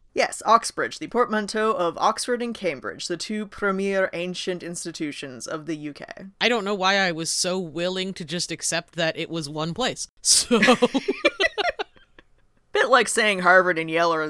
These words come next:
Speaker 1: one school, but yeah.
Speaker 2: Yeah. <laughs> Yeah, you guys, you guys remember Yarvard? <laughs>
Speaker 1: Yeah. Go down to Cambridge and start talking about Yarvard.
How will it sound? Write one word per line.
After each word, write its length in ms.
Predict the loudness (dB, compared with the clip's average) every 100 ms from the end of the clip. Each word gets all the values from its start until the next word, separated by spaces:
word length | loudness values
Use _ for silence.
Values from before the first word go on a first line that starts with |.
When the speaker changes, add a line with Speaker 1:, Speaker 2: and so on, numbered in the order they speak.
| -4
Speaker 1:
one 280 | -2 -2 -2
school, 360 | -2 0 0
but 140 | 0 2
yeah. 240 | 2 4 6
Speaker 2:
Yeah. 140 | 4 6 4
<laughs> 180 | 6 6 4 0 -2 -4 -4 -12 -10 -12 _ _ _
Yeah, 120 | 4 6
you 160 | 6
guys, 240 | 4 2 0
you 60 |
guys 200 | 0 0 2
remember 160 | 0
Yarvard? 540 | 2 2 0 2 0 0
<laughs> 40 | -8 -12 0
Speaker 1:
Yeah. 440 | 6 8 8 6 -2 -2
Go 120 | 4 10
down 200 | 10 10
to 60 |
Cambridge 480 | 8 8 10 8 6
and 80 | 4
start 240 | 4 4
talking 220 | 6 6 6
about 180 | 4 6
Yarvard. 520 | 6 6 4 -2